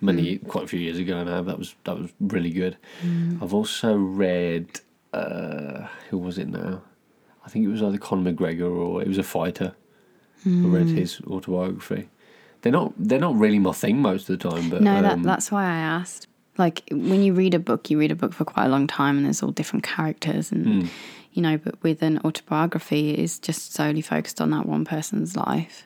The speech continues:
Speaker 1: It has a very different flow too.
Speaker 2: Mm.
Speaker 1: It, it doesn't, it's, it's just, like, the, the language and the way it's all structured, it's just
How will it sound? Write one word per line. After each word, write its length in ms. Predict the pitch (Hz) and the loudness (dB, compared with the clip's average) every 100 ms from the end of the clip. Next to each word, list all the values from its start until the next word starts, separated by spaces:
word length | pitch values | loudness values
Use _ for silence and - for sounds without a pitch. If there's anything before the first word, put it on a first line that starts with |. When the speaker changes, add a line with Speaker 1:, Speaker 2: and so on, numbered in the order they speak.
| _ | _
Speaker 1:
It 80 | 117 | -2
has 160 | 123 123 | 0 0
a 80 | 117 | 2
very 220 | 117 110 | 4 4
different 360 | 101 - 78 | 2 -2 -6
flow 300 | - 101 95 | -2 0 2
too. 380 | 101 - 98 104 - _ - | 0 0 0 0 -6 _ -2
Speaker 2:
Mm. 460 | 220 175 165 175 180 - - | 4 4 4 2 0 -6 -10
Speaker 1:
It, 140 | - | -6
it 180 | 67 101 | -4 0
doesn't, 420 | 110 101 98 - - - _ _ _ - | 0 2 0 -2 -12 -20 _ _ _ -14
it's, 120 | - | -6
it's 320 | 76 - - - | -4 -4 -6 -8
just, 140 | - | -2
like, 240 | 104 - | -2 0
the, 220 | 101 98 98 - | 0 0 0 -4
the 240 | 101 101 | -2 2
language 520 | 98 98 98 95 101 98 | 4 4 2 4 2 2
and 120 | 92 | 2
the 60 | |
way 340 | 90 90 92 92 | 0 2 2 0
it's 220 | - - | -2 -4
all 100 | 92 | -4
structured, 520 | - - 104 - 90 | -4 -4 -4 -2 -2
it's 140 | 92 - | -2 -4
just 180 | 98 | -6